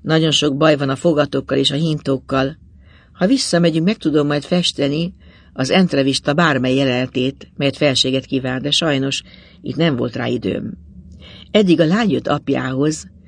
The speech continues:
a szertartás rend most úgy kívánta,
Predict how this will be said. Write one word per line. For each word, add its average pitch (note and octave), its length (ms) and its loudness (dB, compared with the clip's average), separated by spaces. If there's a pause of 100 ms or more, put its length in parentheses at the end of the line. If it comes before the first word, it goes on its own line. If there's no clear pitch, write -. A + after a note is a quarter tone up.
(240)
a C#3 60 -8
szertartás C3+ 800 -2
rend C#3+ 300 -4 (280)
most B2 200 -4
úgy C3+ 160 -4
kívánta, C3 640 -4